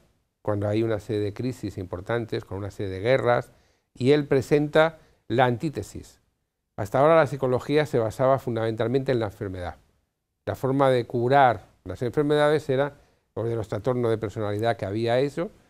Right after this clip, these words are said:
pues él crea una antiteoría, lo que ahora se llama distopía. Él crea una, una teoría basada fundamentalmente en la prevención de la enfermedad mental.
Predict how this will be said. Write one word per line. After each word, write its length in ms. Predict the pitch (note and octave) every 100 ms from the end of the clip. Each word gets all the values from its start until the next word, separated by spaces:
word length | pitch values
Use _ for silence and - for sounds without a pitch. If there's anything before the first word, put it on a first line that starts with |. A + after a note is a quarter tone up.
| _ _ -
pues 300 | G#2+ - _ _
él 280 | D3 C#3+ C#3+ _ _ _ _ -
crea 300 | D3+ E3+ D#3+
una 380 | D#3 D3+ D3 - _ _ _ _
antiteoría, 960 | E3 D#3 D#3+ D3 C3+ G#2+ G#2 G2+ F2 F2 _ _
lo 80 | B2
que 160 | D3 F3
ahora 160 | F#3+
se 140 | E3+ D#3
llama 340 | D#3 D#3 D3 -
distopía. 720 | B2+ B2 - C#3+ G3 E3 A#2+ - _ _ _ _ _
Él 180 | C3+ C#3+
crea 300 | D#3 D3+ C3+
una, 520 | C3 C3 B2 A#2+ A2 _ _
una 640 | C#3+ C#3 C3 B2 A#2 A2+ A2+
teoría 440 | - C3+ E3 E3+ E3+
basada 500 | G#2+ C3 - D#3 D3+
fundamentalmente 760 | D3 B2+ A#2 A#2 B2 B2+ B2+ B2+
en 60 | A#2+
la 180 | A#2+ C3+
prevención 680 | E3 F3 E3 E3+ D#3 D#3+ - _ _ -
de 100 | B2+
la 80 | B2+
enfermedad 440 | A2 A#2 G#2+ A2
mental. 320 | F#2+ F#2 D#2+